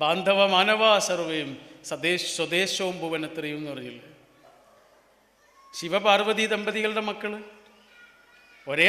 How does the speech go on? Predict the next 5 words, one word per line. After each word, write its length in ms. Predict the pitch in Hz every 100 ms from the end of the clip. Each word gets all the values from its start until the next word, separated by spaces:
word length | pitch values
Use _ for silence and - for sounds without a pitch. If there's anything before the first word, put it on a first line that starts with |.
| 202
അച്ഛൻ്റെയും 400 | - 214 214 220
അമ്മൻ്റെയും 320 | 208 202 220 214
മക്കള്. 280 | 214 208 208 - - _ _ _ _ _ _ - 147
എൻ്റെ 200 | 160 202 202 196
വയറ്റത്തൊരു 440 | 180 185 208 214